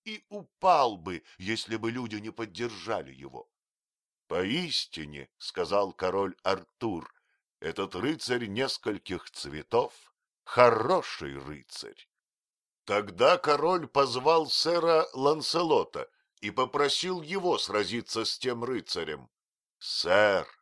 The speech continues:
сказал Ланселот, — по совести моей я не могу сражаться с рыцарем, который работал так много сегодня. Когда рыцарь так много сделал в один день, не подобает другому рыцарю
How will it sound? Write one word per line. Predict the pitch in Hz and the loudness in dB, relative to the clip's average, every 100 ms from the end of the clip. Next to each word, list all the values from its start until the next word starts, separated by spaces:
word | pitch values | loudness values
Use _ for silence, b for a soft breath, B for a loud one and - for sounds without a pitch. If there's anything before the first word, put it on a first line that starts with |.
| _ | _
сказал | - - 76 76 | -12 -8 -4 -2
Ланселот, — | 73 76 - 76 76 - _ _ _ _ _ | -4 -8 -8 -10 -10 -14 _ _ _ _ _
по | - 82 | -6 -4
совести | 135 160 147 - - | 0 0 -2 -8 -10
моей | 104 95 101 131 120 - - | -6 -6 -6 -8 -10 -14 -18
я | 64 71 95 104 | -14 -2 0 0
не | 104 113 | -2 -4
могу | 120 139 127 | -4 -4 -6
сражаться | 80 80 82 92 - 78 | -4 -2 0 0 -2 -10
с | - | -6
рыцарем, | 87 127 - 101 98 95 b b | -6 -6 -6 -4 -4 -8 b b
который | 90 127 123 117 | -6 -2 0 4
работал | 113 113 131 120 120 | 4 4 2 0 -4
так | 113 123 117 113 | 0 0 0 -4
много | 113 113 101 69 62 | -10 -6 -6 -6 -8
сегодня. | - 69 64 55 57 58 - _ _ _ _ _ | -12 -12 -14 -16 -18 -20 -20 _ _ _ _ _
Когда | 95 95 113 175 | 0 2 4 6
рыцарь | 156 170 - 143 127 | 4 -2 -2 -4 0
так | 127 120 | -2 -2
много | 120 147 127 110 | -4 -4 -4 -4
сделал | 82 120 117 104 76 | -2 -2 0 -2 -2
в | 90 | -4
один | 85 107 92 65 | -2 -8 -10 -10
день, | 65 120 104 - _ _ _ | -6 -6 -8 -16 _ _ _
не | 73 | -18
подобает | - 78 76 65 98 120 101 82 - | -10 -4 -4 6 8 8 6 -2 -10
другому | 80 80 71 139 104 85 | -8 -8 -4 -4 -4 -6
рыцарю | 90 82 85 82 78 | -8 -8 -8 -8 -10